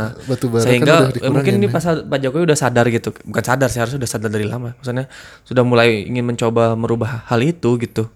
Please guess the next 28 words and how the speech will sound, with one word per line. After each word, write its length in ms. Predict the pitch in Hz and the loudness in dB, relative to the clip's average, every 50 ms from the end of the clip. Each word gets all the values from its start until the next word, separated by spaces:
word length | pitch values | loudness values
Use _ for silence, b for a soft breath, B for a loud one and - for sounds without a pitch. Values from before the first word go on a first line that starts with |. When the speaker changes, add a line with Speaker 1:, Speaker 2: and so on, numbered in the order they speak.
| _ - | _ -6
Speaker 1:
Mm, 80 | 127 | -6
mm, 80 | 123 117 | -4 -2
mm, 220 | 117 107 107 104 95 | -2 -4 -4 -4 -4
mm. 340 | 107 101 104 90 90 101 - B B B B B B B B B B B B _ - | -4 -4 -4 -4 -6 -8 -8 B B B B B B B B B B B B _ -20
Speaker 2:
Nah 160 | - - 110 107 107 110 | -14 -8 -6 -6 -4 -4
gitu, 240 | 120 135 - - | -6 -8 -8 -8
jadi 220 | 123 120 120 117 135 | -8 -6 -6 -4 -4
ya 140 | 135 120 110 - - - - - - - | -2 -2 -2 -4 -6 -10 -14 -20 -14 -8
udah 200 | - 123 117 110 | -2 0 2 2
mah 220 | 107 110 110 107 107 107 110 | 2 0 -2 -2 -2 -4 -4
ada 300 | - - 113 110 107 107 - - | -6 -2 0 0 0 0 -2 -4
ancaman 480 | - 113 110 117 104 104 104 107 104 104 | -6 -6 -2 -2 -2 0 0 -2 -4 -4
resesi 320 | 104 107 101 117 101 - | -4 -4 -6 -6 -6 -8
global 460 | 107 110 107 123 156 160 160 151 151 135 | -6 -2 0 0 0 0 -2 -2 -2 -4
gitu 160 | 131 - 127 | -4 -4 -4
yang 80 | 117 | -4
mempengaruhi 760 | 117 117 113 113 113 113 110 110 117 113 113 113 110 110 110 110 | -2 -4 -4 -4 -4 -2 -2 -2 -2 -2 -2 0 -2 -2 -2 -4
permintaan 500 | - - 113 110 113 110 104 107 110 113 | -2 -2 0 0 0 0 2 0 0 2
barang 240 | 113 113 110 110 110 | 2 2 2 2 0
dari 160 | 110 107 107 | 0 -2 -2
kita 540 | - - - - 131 131 131 131 135 135 - _ _ _ _ _ - | -4 -8 -8 -6 -6 -6 -6 -6 -10 -12 -16 _ _ _ _ _ -14
gitu 160 | - 107 101 110 | -10 -6 -2 0
kan. 140 | 107 113 113 | 0 2 0
Speaker 1:
Hmm. 220 | 107 104 101 98 | -2 -2 -2 -2
Speaker 2:
Jadi 120 | 98 123 127 | -2 -2 2
kalau 140 | - 147 135 | 2 2 2
misal 240 | 135 - 143 123 | 2 2 2 2
ada 300 | 120 117 120 117 117 120 | 2 4 2 0 0 -2